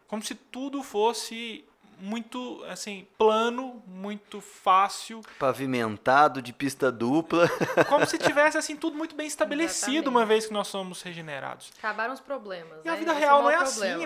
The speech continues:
Speaker 1: né? A vida real vem e bate, né? Nós passamos por momentos extremamente difíceis. E eu acho que a gente precisa ter onde se apoiar. E a gente só se apoia de forma convicta nessa doutrina que nós estamos tratando nesse capítulo,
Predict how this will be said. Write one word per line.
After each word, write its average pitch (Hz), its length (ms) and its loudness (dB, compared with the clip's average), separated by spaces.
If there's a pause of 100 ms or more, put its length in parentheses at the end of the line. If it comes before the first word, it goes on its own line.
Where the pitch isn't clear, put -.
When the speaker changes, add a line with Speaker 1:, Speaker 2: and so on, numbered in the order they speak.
Speaker 1:
né? 202 120 -4 (500)
A 226 80 -6
vida 294 180 -2
real 277 300 4
vem 247 220 -2
e 320 80 -12
bate, 208 420 0
né? 202 160 -12 (380)
Nós 220 120 -8
passamos 254 320 0
por 285 80 -12
momentos 254 320 -4
extremamente 254 840 -4
difíceis. 240 800 -12 (640)
E 214 40 -10
eu 247 80 0
acho 254 140 0
que 233 80 -14
a - 20 -12
gente 233 140 -14
precisa 247 440 -10
ter 254 140 -8
onde 247 220 -6
se - 60 -4
apoiar. 240 560 -2 (260)
E 214 80 -6
a 233 40 -2
gente 262 180 -6
só 330 220 0
se 330 120 -2
apoia 202 500 0 (300)
de - 140 -18
forma 220 240 2
convicta 202 760 -10 (120)
nessa 269 260 -6
doutrina 339 440 -6
que - 60 -16
nós 214 120 -6
estamos 196 180 -10
tratando 175 320 -10
nesse 156 140 -14
capítulo, 151 520 -12